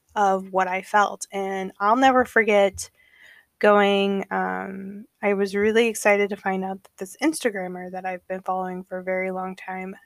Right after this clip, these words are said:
held a yoga class in, on, um, Merritt Island, which is about an hour, hour and a half from my house.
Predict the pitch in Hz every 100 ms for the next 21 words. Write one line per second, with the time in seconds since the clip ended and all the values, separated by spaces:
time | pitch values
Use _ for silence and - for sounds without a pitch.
0 | _ - 190 190 202 226 302 269 220 -
1 | 190 190 190 - - 208 202 196 190 190
2 | _ 196 185 190 190 190 196 190 180 _
3 | _ _ 214 202 208 254 214 185 190 202
4 | 190 190 190 185 185 - - - - -
5 | - 311 294 - 214 214 202 202 202 185
6 | 185 - 190 185 175 - 240 226 202 190
7 | -